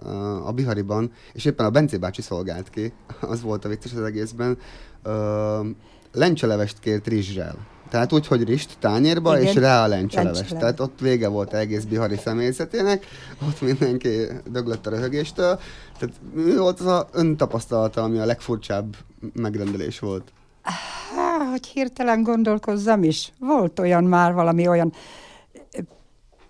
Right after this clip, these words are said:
Speaker 2: pacallevesek, például kérem szépen,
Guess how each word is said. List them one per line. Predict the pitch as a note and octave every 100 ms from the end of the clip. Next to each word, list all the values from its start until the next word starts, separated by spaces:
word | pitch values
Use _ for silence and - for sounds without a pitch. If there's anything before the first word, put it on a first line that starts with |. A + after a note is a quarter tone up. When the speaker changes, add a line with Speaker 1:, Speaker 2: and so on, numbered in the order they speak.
| _ _ -
Speaker 2:
pacallevesek, | A3+ - A#3 F#3+ F3+ F3 - E3+ - -
például | G3 F#3 E3 D#3
kérem | D#3 F3 D#3+
szépen, | D#3 D#3 C#3+ D#3